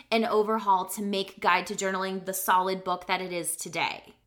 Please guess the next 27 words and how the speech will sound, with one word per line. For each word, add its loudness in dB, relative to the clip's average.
So 2
if -2
I 6
had 2
to -2
break 4
it 2
down, 2
um, 4
I 4
wrote -2
Guide 6
to -2
Journaling -2
from 4
May 0
through 2
August. 2
I 2
hired -2
Tori -2
at 0
the -6
end 0
of 6
August, 4
and 0